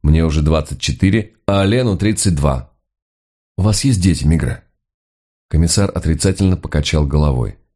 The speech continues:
"Я полагаю, сегодня пепла не было?" "Нет". Старательно отвечая на вопросы, Пуан приободрился и уже не выглядел таким напуганным. Совсем как больной, который отвечает на вопросы врача,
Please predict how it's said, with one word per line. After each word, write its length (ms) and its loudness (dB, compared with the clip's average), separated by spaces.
"Я 200 0
полагаю, 460 0
сегодня 560 0
пепла 340 0
не 160 6
было?" 300 -6
"Нет". 300 0
Старательно 560 0
отвечая 580 0
на 120 2
вопросы, 580 -2
Пуан 380 0
приободрился 1040 0
и 100 2
уже 180 4
не 120 2
выглядел 400 2
таким 340 0
напуганным. 560 -2
Совсем 360 0
как 200 -2
больной, 400 2
который 300 -2
отвечает 440 -2
на 100 0
вопросы 420 -2
врача, 500 0